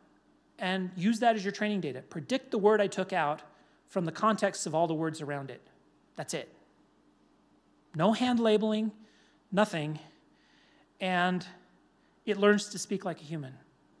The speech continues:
in the context of the conversation it's having. And this is where we finally got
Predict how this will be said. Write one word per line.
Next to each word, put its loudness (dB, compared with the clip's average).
in 6
the 4
context 4
of -4
the -4
conversation -2
it's -8
having. -8
And 0
this 4
is 2
where 4
we 2
finally 0
got 0